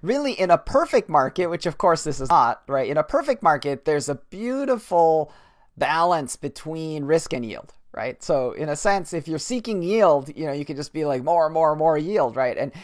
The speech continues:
you know, if you really try to just solely maximize yield,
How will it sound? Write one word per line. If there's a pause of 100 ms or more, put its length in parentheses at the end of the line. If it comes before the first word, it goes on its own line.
(160)
you
know,
if
you
really
try
to
just
solely
maximize
yield,